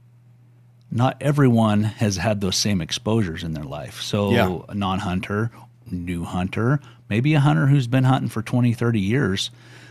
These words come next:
Speaker 1: they just never have seen something of that kind of a graphic nature, or maybe haven't participated in anything similar to that, um, to where they see it and it's, it's disturbing.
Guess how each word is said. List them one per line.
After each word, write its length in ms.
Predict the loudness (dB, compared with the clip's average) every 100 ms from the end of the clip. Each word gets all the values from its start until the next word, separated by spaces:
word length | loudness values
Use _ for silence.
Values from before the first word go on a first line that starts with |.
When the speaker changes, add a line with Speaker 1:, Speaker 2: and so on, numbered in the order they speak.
| 2
Speaker 1:
they 120 | 4
just 240 | 4 2 2
never 460 | 2 2 0 0
have 220 | 0 -2 -2
seen 360 | 0 2 2
something 640 | 0 0 -2 -2 0 -2 -4 -12 -20 -20 _ -4
of 80 | 0
that 160 | 0
kind 140 | 0 -2
of 60 |
a 40 | -2
graphic 400 | -2 -2 -4 -2
nature, 360 | -2 -2 -2 0
or 80 |
maybe 340 | 2 2 0 -2
haven't 380 | -2 -2 -2 -4
participated 680 | -8 -6 -6 -6 -4 -2 -2
in 60 |
anything 440 | -4 -6 -6 -6 -4
similar 460 | -4 -2 -2 -2
to 120 | -4 -6
that, 340 | -4 -4 -8 -16 -20 -20 -12
um, 280 | -2 -2 -2
to 160 | -4 -4
where 420 | -2 -2 -4 -8 -16 _ _ _ -20 _ _ _ _ -6
they 120 | -4
see 360 | -2 0 2 2
it 120 | 0
and 140 | -2 -4
it's, 300 | -2 -6 -6
it's 240 | -6 -4
disturbing. 640 | -4 -4 -2 -4 -6 -12